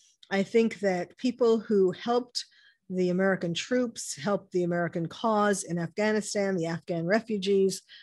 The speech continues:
um, the interpreters, and so on, deserved to be brought to America and deserved to have opportunities.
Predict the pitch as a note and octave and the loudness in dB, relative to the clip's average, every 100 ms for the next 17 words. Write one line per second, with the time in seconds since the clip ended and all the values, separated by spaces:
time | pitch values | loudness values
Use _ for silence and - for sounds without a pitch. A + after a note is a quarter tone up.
0 | - _ F3 E3 D#3+ D3+ D3+ D3 D#3 D3 | -20 _ -6 -4 -4 -6 -8 -8 -8 -6
1 | C#3 - D4+ A#3+ A3+ G#3 G3 E3+ F3 - | -6 0 2 4 4 4 2 -2 -4 0
2 | A3+ G#3 F#3 F#3 F3 _ - - G#3 G3 | 2 2 0 -2 -6 _ -20 -4 -2 4
3 | A#3+ C4+ G3 E3+ E3+ - _ _ - F#3+ | 6 6 4 0 -4 -14 _ _ -2 2
4 | F#3+ F#3+ F3 - _ _ _ _ _ - | 6 6 4 -2 _ _ _ _ _ -14
5 | C#3 F#3 F3+ - F3 E3 E3+ D#3+ D3+ F#3+ | -4 0 0 0 0 0 0 -2 -2 -2
6 | F3 F#3+ G3 F#3 B3+ G#4 A3+ A3 G#3 F#3+ | 0 0 0 2 2 2 0 0 0 -2
7 | - F#3+ G3 F3+ C#4+ C4 F3 D3 C3+ C3+ | -4 -4 -2 -2 0 0 0 -2 -6 -10